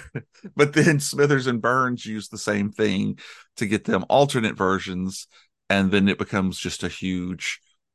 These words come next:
uh, one might even say a, uh, I was thinking something cool there and it just left me. But, uh, at the end, they all end up getting back to, and so we get to see all of the different versions of Homer. Uh, and just, I just thought that was a great one.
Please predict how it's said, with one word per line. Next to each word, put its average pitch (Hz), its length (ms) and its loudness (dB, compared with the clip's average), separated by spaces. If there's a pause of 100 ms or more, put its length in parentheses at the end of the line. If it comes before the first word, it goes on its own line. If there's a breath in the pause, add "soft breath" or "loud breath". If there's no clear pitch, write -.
(140)
uh, - 320 -14
one 101 320 4
might 98 260 4
even 90 260 -4
say 92 640 0 (460 soft breath)
a, 85 480 -4
uh, - 720 -6 (440)
I 95 100 -4
was 101 160 -8
thinking 98 240 2
something - 260 -2
cool 92 220 0
there 87 160 4
and 85 80 2
it 80 60 -4
just 82 220 -10
left 80 260 -2
me. 78 180 -4 (580 loud breath)
But, 110 260 6 (140)
uh, 110 200 8
at 117 120 2
the 127 220 2
end, 139 400 4
they 120 140 6
all 110 260 4
end 107 160 0
up 104 140 -2
getting 98 220 -2
back 95 200 0
to, - 120 -4
and 143 160 2
so 170 100 0
we 156 80 0
get 139 120 -2
to - 60 -8
see 139 160 -6
all 113 260 0
of 101 60 -6
the 90 60 -10
different 92 280 -10
versions 95 380 -4
of 92 60 -8
Homer. 95 460 -4 (420 loud breath)
Uh, 62 80 -6 (120)
and 90 380 0
just, 90 280 -6
I 95 100 2
just - 180 -12
thought 87 140 -2
that - 140 -4
was - 120 -10
a 82 60 -4
great 71 260 -8
one. - 180 -14